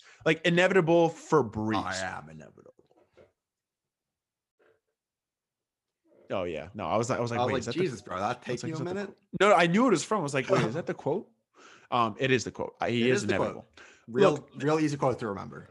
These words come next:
Speaker 1: I wasn't, I'm not saying this was inevitable that the Bucks were gonna beat the Saints. I'm saying it's inevitable that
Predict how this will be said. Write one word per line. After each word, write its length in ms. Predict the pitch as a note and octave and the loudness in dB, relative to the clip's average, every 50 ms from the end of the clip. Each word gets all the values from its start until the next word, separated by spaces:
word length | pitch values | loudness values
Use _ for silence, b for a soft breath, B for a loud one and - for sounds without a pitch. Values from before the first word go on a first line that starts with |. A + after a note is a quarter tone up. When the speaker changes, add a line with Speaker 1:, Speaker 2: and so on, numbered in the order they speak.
| - - | -4 0
Speaker 1:
I 80 | D#3 D#3+ | 2 4
wasn't, 300 | E3+ G3 G3+ A#3 - - | 4 4 4 2 2 2
I'm 160 | E3 E3+ F3 | 2 2 4
not 240 | F3+ G3 A3+ A3 - | 4 2 2 2 0
saying 320 | - - F#3 F3+ F3 E3+ E3 | 0 2 2 2 2 0 0
this 160 | D#3+ D3 - | -2 -4 -4
was 120 | D3 C3+ C#3 | -4 -2 -2
inevitable 600 | C3 C#3 C#3 C3+ C3+ C3+ A#2+ B2 B2 B2 B2 A#2 | 0 2 2 2 2 0 0 2 0 2 2 0
that 140 | A2+ G#2+ - | -2 -4 -6
the 60 | A#2+ | -10
Bucks 320 | G#2 - A2+ G#2+ A2 - - | -6 -4 -4 -4 -4 -8 -12
were 80 | G2+ E2 | -14 -14
gonna 280 | E2+ - F2+ E2 F2 | -10 -12 -12 -12 -12
beat 240 | E2 - D2+ - _ | -14 -16 -18 -18 _
the 60 | - | -16
Saints. 440 | - - - - - _ _ - _ _ _ _ _ _ _ - | -16 -16 -16 -16 -20 _ _ -20 _ _ _ _ _ _ _ -6
I'm 140 | C3 D#3+ | -6 -6
saying 260 | D#3+ - G#3 F#3+ F#3 F3 | 0 2 2 2 2 2
it's 160 | E3+ E3 D#3 | 0 0 0
inevitable 580 | D3+ D3+ D3 C#3+ D3 D3 C3+ C3+ C#3 C#3 C#3 B2 | 0 2 2 2 2 0 0 0 0 0 0 0
that 400 | A#2+ B2 A2+ A2+ A2 - b | 0 0 2 2 0 -2 b